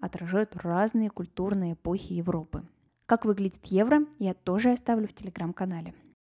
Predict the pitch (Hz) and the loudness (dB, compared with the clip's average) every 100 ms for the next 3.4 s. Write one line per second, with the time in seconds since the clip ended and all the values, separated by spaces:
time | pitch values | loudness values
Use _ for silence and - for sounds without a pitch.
0 | _ _ 208 233 277 240 233 240 233 - | _ _ 0 4 6 6 8 6 4 0
1 | 196 202 196 294 240 220 202 - - 185 | 2 2 6 6 6 6 4 0 -2 0
2 | - 196 175 175 240 277 214 180 269 294 | 4 2 2 2 6 6 4 2 4 4
3 | 285 - 277 277 | 4 6 8 8